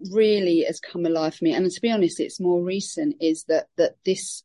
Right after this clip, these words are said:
I'd been out there looking in my step eleven. I won't skip, skip too far forward, but when I did get to step eleven,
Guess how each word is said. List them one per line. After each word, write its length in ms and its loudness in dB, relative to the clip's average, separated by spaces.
I'd 300 0
been 160 2
out 260 2
there 300 -6
looking 340 -2
in 80 2
my 80 2
step 300 -2
eleven. 520 0
I 60 -2
won't 320 -2
skip, 420 -10
skip 360 -8
too 260 -8
far 160 -10
forward, 220 -4
but 100 -2
when 100 6
I 60 6
did 220 2
get 160 -4
to 40 -12
step 240 -8
eleven, 300 -2